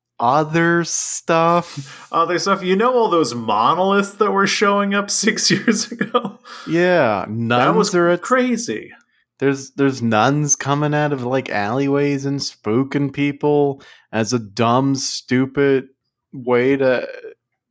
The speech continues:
Speaker 1: advertise The Nun two.
Speaker 2: <laughs> The, there's a Nun two?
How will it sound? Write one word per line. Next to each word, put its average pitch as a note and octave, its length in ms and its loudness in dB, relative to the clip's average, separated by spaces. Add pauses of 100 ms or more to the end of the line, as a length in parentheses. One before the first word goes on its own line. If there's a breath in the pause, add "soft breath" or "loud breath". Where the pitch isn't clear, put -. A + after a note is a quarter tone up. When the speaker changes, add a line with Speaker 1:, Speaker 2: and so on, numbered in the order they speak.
Speaker 1:
advertise C3+ 920 2
The B2 160 0
Nun A#2+ 480 2
two. B2+ 680 -2 (1300)
Speaker 2:
<laughs> - 160 -10
The, G3 600 -2
there's D3 240 0
a C#3+ 60 0
Nun A#2+ 380 -2
two? B2+ 520 -2